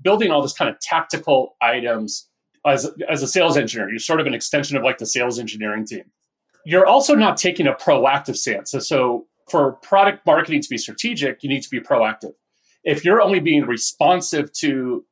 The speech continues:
what sales needs, now you're just sales enablement. And to me, that's that d-, distinctive line. Are you really performing well for the organization as a product marketer? Are you being proactive? Am I building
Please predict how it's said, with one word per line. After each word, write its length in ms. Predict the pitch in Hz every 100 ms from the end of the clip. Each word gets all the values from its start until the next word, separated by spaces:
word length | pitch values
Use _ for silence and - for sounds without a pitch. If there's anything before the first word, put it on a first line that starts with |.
| _
what 260 | 143 139
sales 480 | - 151 135 131 -
needs, 500 | 113 110 98 - - _ _ _
now 240 | 147 165 160
you're 100 | 147
just 160 | 131
sales 260 | - 127 123
enablement. 440 | 110 120 107 - _ _ _ _ _
And 160 | - 123
to 100 | -
me, 160 | 147 165
that's 260 | 160 180 -
that 200 | 156 -
d-, 80 | -
distinctive 680 | - 120 - - 156 147 110
line. 420 | 113 117 107 104 - _ -
Are 160 | 156
you 140 | 160 147
really 400 | 143 135 127 113 _ -
performing 520 | - 135 123 113 101
well 260 | 135 135 135
for 160 | 127
the 80 | 113
organization 680 | 110 107 107 170 170 135 127 -
as 160 | 135
a 40 | -
product 360 | - 147 135
marketer? 460 | 113 110 - 107 107 _ -
Are 140 | 147 165
you 100 | 156
being 340 | 147 131 110 _ -
proactive? 520 | 147 127 113 - 107
Am 160 | 127
I 100 | 127
building 500 | 117 151 151 147 131